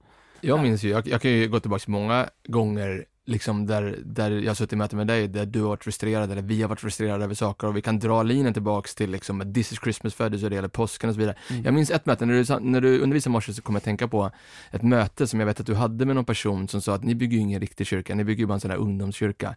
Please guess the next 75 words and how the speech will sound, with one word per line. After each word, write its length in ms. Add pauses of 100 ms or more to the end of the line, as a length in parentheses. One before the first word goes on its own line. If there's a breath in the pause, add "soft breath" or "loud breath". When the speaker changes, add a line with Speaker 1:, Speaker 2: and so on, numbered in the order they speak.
(260 loud breath)
Speaker 1:
Jag 100
vet 140
Speaker 2:
Ah. 40
Speaker 1:
att 40
du 60
var 120
lite 140
smått 240
frustrerad, 460
eller 140
hur? 60
Speaker 2:
<laughs> 220
Ja, 200
det 100
var, 400
det 100
var, 200 (260 loud breath)
Speaker 1:
Det 80
var 20
Speaker 2:
hade 80
Speaker 1:
bra. 180
Speaker 2:
möte, 160
hade 180
möte 260
med 180
en, 140 (300)
eh, 80
pastor 340
i 40
stan 320
här, 220
var 140
ganska 240
ny, 220
vår 200
kyrka 280
var 80
ett 80
år 200
kanske, 320
vi 60
var 80
väl 40
hundrafemtio 540
pers, 240
tvåhundra 280
Speaker 1:
Mm. 40
Speaker 2:
kanske. 300 (920 loud breath)
Eh, 160 (120)
och, 320
och, 180
och 80
han 120
menar 180
väl 120
väl, 180
jag 80
vet 60
inte 120
vad 20
han 80
menar, 180
men 100
han 100
sa, 140
"Andreas, 280
ni 120
är 40
ju 60
ingen 180
riktig 320
kyrka, 320
ni 180
är 100
ett 200